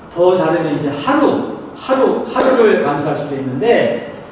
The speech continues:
성경은 특별히 오늘이라는 날, 오늘이라는 하루를 감사하는 것을 아주 중요하게 여기고 있어요.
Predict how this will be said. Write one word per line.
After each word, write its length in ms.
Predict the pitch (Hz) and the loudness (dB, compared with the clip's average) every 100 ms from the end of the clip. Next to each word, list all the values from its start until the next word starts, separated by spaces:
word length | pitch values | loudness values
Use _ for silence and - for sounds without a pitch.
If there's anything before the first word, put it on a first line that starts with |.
| - | -14
성경은 560 | - 285 285 285 - | 2 4 6 4 2
특별히 840 | - - 262 226 214 214 185 - 240 | 0 0 2 4 4 4 4 4 4
오늘이라는 680 | 285 294 - 262 240 - | 6 4 4 4 4 2
날, 520 | - 170 - - - - - - - - | 0 0 -2 -6 -10 -16 -20 -16 -14 -4
오늘이라는 760 | 156 226 240 254 254 240 233 240 | 0 2 2 2 2 2 2 0
하루를 680 | 233 262 277 269 247 233 - | -2 -4 -4 0 2 2 0
감사하는 480 | 165 175 180 175 | -4 -2 0 0
것을 220 | 170 170 - | -4 -8 -10
아주 380 | 214 - 233 | -8 -8 -8
중요하게 500 | - 165 160 147 143 | -6 -2 -2 -2 -2
여기고 200 | 131 123 | -4 -4
있어요. 680 | 123 - 131 175 165 - - | -6 -6 -4 0 0 -2 -10